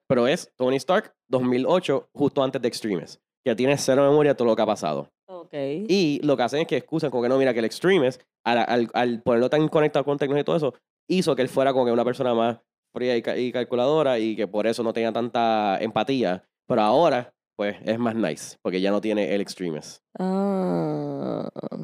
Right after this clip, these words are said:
Speaker 2: claro.
Speaker 1: Como que hacen todo esto. Es que fue bien, como
Speaker 2: Es como que el cerebro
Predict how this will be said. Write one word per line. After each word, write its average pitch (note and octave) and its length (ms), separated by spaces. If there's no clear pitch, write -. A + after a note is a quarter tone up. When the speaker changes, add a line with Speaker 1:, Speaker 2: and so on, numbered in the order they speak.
Speaker 2:
claro. C#3+ 640
Speaker 1:
Como A#2 200
que A2+ 60
hacen C3 180
todo C3 280
esto. B2 240
Es E3 100
que G#3 280
fue F3+ 140
bien, F#3+ 200
como F#3 260
Speaker 2:
Es G#3 100
como F#4+ 200
que C#4+ 340
el G3+ 160
cerebro A#3 520